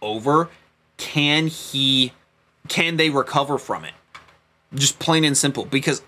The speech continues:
I don't know if they can. Everyone knows, in the playoffs, turnovers mean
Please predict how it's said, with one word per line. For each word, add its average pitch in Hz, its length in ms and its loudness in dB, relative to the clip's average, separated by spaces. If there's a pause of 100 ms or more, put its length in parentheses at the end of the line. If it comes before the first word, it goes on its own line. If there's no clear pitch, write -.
(100)
I 131 160 2
don't 147 180 2
know 131 140 4
if 120 80 -2
they 120 140 2
can. 110 380 -4 (680)
Everyone 165 400 2
knows, 202 340 2 (300)
in 165 180 2
the 202 80 2
playoffs, 190 720 0 (600)
turnovers 190 800 2 (1000)
mean 156 500 4